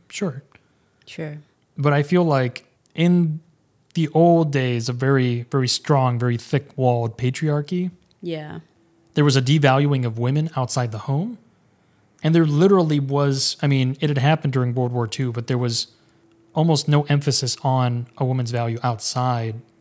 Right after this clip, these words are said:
Speaker 1: of a relationship, outside of a home. And that's no longer the case. And so I'm wondering if I don't feel trapped, and of which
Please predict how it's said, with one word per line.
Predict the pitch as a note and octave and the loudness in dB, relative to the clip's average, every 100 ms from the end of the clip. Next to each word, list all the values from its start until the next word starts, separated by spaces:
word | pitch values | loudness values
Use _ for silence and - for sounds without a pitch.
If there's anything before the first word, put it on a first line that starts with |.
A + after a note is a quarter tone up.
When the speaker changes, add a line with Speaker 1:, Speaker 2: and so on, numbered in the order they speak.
| _ _ _ | _ _ _
Speaker 1:
of | C#3 C3+ | 0 0
a | C3 | 0
relationship, | B2 A#2+ A2+ B2+ - A#2+ | 0 0 -2 -4 -6 -4
outside | C3+ B2 C3 B2+ | -4 -2 -2 -2
of | A#2 | -2
a | A2 | -4
home. | B2 A#2+ A#2 A2 _ _ _ _ - | -4 -2 -6 -10 _ _ _ _ -8
And | C3+ | -2
that's | C3 B2 | 0 0
no | D3 | -2
longer | B2 A#2 A2+ | -2 -4 -6
the | G#2+ | -8
case. | - D3+ A3 - - - _ _ _ _ _ _ _ | -6 -4 -2 -2 -4 -8 _ _ _ _ _ _ _
And | C#3 B2+ | -2 2
so | D3+ | 4
I'm | C#3 C#3+ | 4 4
wondering | C#3+ C#3 C3+ B2+ C3+ | 4 4 2 0 -2
if | - C#3 - - | -2 -4 -6 -2
I | C#3 D#3 | 2 4
don't | C#3+ C#3+ | 2 -2
feel | - C3+ B2 A#2 | -4 -2 -2 -4
trapped, | - - E3+ B2+ A2+ - - - - | -10 -2 0 0 -2 -8 -18 -10 -4
and | |
of | C3 | -2
which | B2 - - | -2 -2 -6